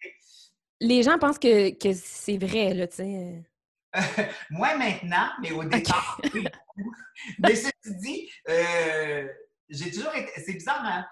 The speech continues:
Speaker 1: on dirait qu'il y a toujours quelqu'un, moi, je suis pas, je suis pas quelqu'un qui se confie beaucoup, je sens pas ce besoin-là, pas par prétention, puis pas en pensant que je, je suis meilleure qu'un autre, mais, euh, moi, j'attire énormément la confidence.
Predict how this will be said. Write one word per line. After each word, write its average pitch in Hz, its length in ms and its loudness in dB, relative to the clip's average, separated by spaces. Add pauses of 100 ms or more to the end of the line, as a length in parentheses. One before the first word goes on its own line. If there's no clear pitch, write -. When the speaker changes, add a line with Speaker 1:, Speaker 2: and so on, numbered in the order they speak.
(180)
Speaker 1:
on 170 120 -8
dirait 254 120 -8
qu'il 277 100 -8
y - 40 -6
a - 20 -10
toujours 190 220 -10
quelqu'un, 196 440 -10
moi, 233 120 -8
je - 80 -8
suis - 100 -14
pas, - 80 -10 (100)
je - 60 -14
suis - 80 -14
pas 196 80 -10
quelqu'un 185 300 -10
qui - 120 -14
se - 140 -12
confie 156 600 -8
beaucoup, 147 300 -12
je 156 140 -10
sens 151 300 -4
pas 214 80 -4
ce - 160 -8
besoin-là, 131 540 -8 (260)
pas 254 120 0
par 151 180 -4
prétention, 139 500 -6
puis - 200 -12
pas 147 80 -4
en 135 240 -4
pensant 127 300 -8 (100)
que 123 120 -12
je, 120 140 -16
je 113 40 -14
suis 131 200 -14
meilleure 127 260 -10
qu'un 135 180 -12
autre, - 180 -10 (360)
mais, 156 380 -4
euh, 156 220 -4
moi, 247 140 -2
j'attire 202 760 -4
énormément 180 840 -4
la 131 80 -10
confidence. 139 840 -10